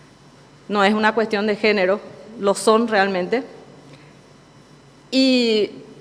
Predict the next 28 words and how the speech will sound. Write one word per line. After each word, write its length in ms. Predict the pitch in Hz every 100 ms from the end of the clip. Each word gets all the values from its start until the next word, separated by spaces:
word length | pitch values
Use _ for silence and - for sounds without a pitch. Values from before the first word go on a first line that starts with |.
| - - - - - -
uno 340 | 320 349 349
está 240 | 285 294
haciendo 340 | 277 269 240 247
un 140 | 247
allanamiento, 760 | 262 277 285 311 330 294 311 311 -
otro 200 | 240 247
está 140 | 262
haciendo 260 | 247 254 254
un 80 | 240
requerimiento 540 | 247 262 233 220 247
conclusivo, 720 | 247 247 240 277 269 240 233
otro 240 | - 226 226
tiene 200 | 220 220
que 80 |
hacer, 360 | 220 202 214 208 - - -
eh, 600 | - 208 208 196 190 185 180
un, 580 | 220 214 196 180 165 - - - - -
eh, 200 | - 185
un 100 | 208
pedido 200 | 226 214
de 40 | 220
informe, 540 | 214 269 254 220 220 - - - - - - - - - -
el 140 | - 233
fiscal 320 | 226 233 214
está 140 | 214
en 100 | 202
una 140 | 220 208
audiencia 600 | 226 277 254 247 220